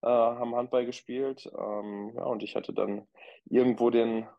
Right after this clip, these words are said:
den, äh, den Ehrgeiz und den Trainingswillen, dass ich vielleicht ein bisschen mehr gemacht habe als andere, vielleicht ein bisschen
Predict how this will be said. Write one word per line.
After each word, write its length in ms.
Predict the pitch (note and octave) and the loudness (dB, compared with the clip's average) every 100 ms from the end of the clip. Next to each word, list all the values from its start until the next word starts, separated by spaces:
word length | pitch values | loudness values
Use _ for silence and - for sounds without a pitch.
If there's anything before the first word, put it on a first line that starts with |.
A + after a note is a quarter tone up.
| _ _ _ | _ _ _
den, 260 | G#2+ A2 G#2+ | -2 0 0
äh, 520 | G#2 G#2 G#2 A2 A2+ | 2 4 4 2 -2
den 120 | - - | -6 -4
Ehrgeiz 720 | A2+ A#2 A#2+ A#2+ A2+ - G#2+ | 2 4 4 2 0 -4 -12
und 160 | G#2 | -8
den 140 | A2 G#2+ | -8 -8
Trainingswillen, 800 | - A2+ A#2 A2 A2+ A2+ A#2 A2+ | -4 -4 -6 -6 -4 -2 -4 -4
dass 180 | G#2+ - | -4 -4
ich 360 | A2 - _ _ | -10 -12 _ _
vielleicht 300 | A2 A2 A#2+ | -2 0 -6
ein 60 | |
bisschen 220 | B2+ - | -8 -4
mehr 160 | A#2 B2+ | 0 0
gemacht 300 | C3 B2 B2 | 2 -2 -2
habe 160 | B2+ - | -4 -2
als 140 | A2+ | -2
andere, 460 | A#2 B2 B2 A#2+ A2+ | -2 -2 -4 -4 -4
vielleicht 340 | G#2+ A2 - | -4 -4 -6
ein 100 | A2 | -10
bisschen 340 | G#2+ - G#2+ | -10 -10 -10